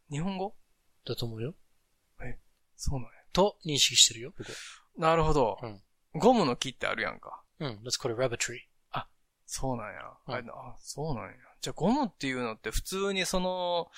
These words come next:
Speaker 1: 杉とかヒノキみたいな意味なんかな？
Speaker 2: うん。
Speaker 1: ゴムっていうんだったらさ、
Speaker 2: うん。
Speaker 1: ゴムみたいな感じでさ、漢字があっても叱るべきじゃないですか。
Speaker 2: ね。
Speaker 1: でもね、
Speaker 2: 漢字を、
Speaker 1: ゴムって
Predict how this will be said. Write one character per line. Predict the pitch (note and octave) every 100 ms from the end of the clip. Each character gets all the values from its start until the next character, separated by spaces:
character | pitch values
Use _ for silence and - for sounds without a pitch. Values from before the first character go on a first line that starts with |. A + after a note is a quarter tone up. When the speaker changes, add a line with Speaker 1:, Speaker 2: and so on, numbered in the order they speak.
| -
Speaker 1:
杉 | - G#3+ G#3+ A3+
と | C#3+ A#2
か | G#2 F#2 -
ヒ | F3+
ノ | G3 -
キ | G3
み | G3
た | B2
い |
な | A2
意 | B2
味 | A2+
な |
ん | G#2
か | -
な？ | A2+
Speaker 2:
う | -
ん。 |
Speaker 1:
ゴ | D3 G3+
ム | D3+
っ | - _
て | A2
い | A2
う | A2+ A2 A2+ C3 D#3+ _ _ _ B2
ん |
だ | A#2
っ | -
た | B2
ら | A2+
さ、 | - A#2+ G#2+ - - -
Speaker 2:
う | C3+
ん。 |
Speaker 1:
ゴ | D3+ D#3+
ム | E3+ G#3+ G3
み | E3+
た | C#3
い | A#2
な | A2+
感 | A#2+ A#2
じ | A#2
で | A#2
さ、 | A#2 A2
漢 | - D3+ D3+
字 | F3
が | C3
あ |
っ | -
て | B2
も | A#2+ A#2 A2+ - -
叱 | - C#3
る | B2+
べ | B2
き | A2
じ | G2+
ゃ |
な | C#2
い |
で | C2+
す | -
か。 | - G2+ G2 - _ _ _ _ _ _ _ _ -
Speaker 2:
ね。 | B2 A2+ -
Speaker 1:
で |
も | C#3
ね、 | D3
Speaker 2:
漢 | E3
字 | E3
を、 |
Speaker 1:
ゴ | D#3+
ム |
っ |
て | -